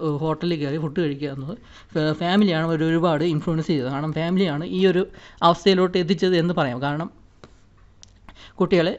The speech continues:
ഏഹ്, ചെറിയ ഹോട്ടലുകളാണ് അവർ കു-, ചിലപ്പോൾ ഒരുപക്ഷെ നല്ല കാശുള്ള ഫാമിലിയിലായതുകൊണ്ടായിരിക്കാം, ഏഹ്, മോശം ഫുഡ് കഴിക്കേണ്ട എന്ന് പേരൻസ് വിചാരിച്ചതുകൊണ്ടായിരിക്കാം അവരെപ്പോഴും, ഏഹ്, പ്രിഫർ ചെയ്യുന്നത്, ചു-, മക്കളെ പ്രിഫർ ചെയ്തത്,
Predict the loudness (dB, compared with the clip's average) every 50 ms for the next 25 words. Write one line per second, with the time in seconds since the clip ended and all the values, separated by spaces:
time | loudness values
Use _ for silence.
0 | 0 2 2 2 2 2 4 4 6 6 6 4 2 2 0 0 2 2 2 0
1 | 0 -2 -2 -2 -4 -4 -4 -4 -2 -2 0 0 -2 -2 -2 0 -2 0 0 0
2 | -2 -2 -2 -6 -6 -8 -14 -20 -20 -20 -6 -4 -2 0 2 0 0 0 0 0
3 | 2 2 0 0 0 0 0 0 0 0 0 0 0 0 -2 0 0 0 0 0
4 | -2 -2 -4 -4 -6 -6 -8 -10 -12 -16 -20 -20 -20 -20 -18 -8 -6 -4 -2 0
5 | 0 0 0 0 0 0 -2 0 0 0 0 0 0 0 0 0 0 0 0 -2
6 | -2 -4 -4 -2 -4 -4 -2 -4 -2 0 0 0 0 0 0 0 0 0 -2 -2
7 | -2 -4 -4 -6 -6 -4 -2 0 2 2 2 0 0 -2 -4 -4 -6 -8 -12 -18
8 | -20 -12 -4 -2 -2 0 2 2 0 2 2 2 4 4 4 2 0 -2 -2 0
9 | 0 2 2 2 2 0 -2 0 0 2 2 2 2 0 0 0 0 0 0 0
10 | 0 -2 -2